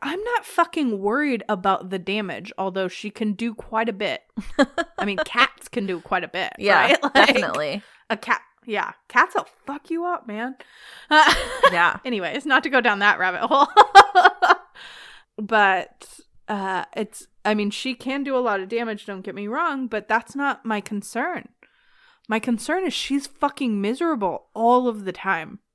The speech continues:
Speaker 2: Yeah.
Speaker 1: Like, it's not fun for her to be doing this.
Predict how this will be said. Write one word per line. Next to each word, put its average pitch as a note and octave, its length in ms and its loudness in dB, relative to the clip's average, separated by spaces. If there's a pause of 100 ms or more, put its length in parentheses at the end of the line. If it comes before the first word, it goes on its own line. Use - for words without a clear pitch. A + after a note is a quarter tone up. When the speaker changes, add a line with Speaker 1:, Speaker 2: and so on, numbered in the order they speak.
(120)
Speaker 2:
Yeah. G#3 400 0 (840)
Speaker 1:
Like, G#3+ 260 -2
it's A#3+ 160 -6
not D#4+ 240 2
fun B3 480 0
for A3 220 -2
her G#3 180 -2
to F#3 100 -4
be F#3 120 -2
doing F#3+ 320 -4
this. - 460 -16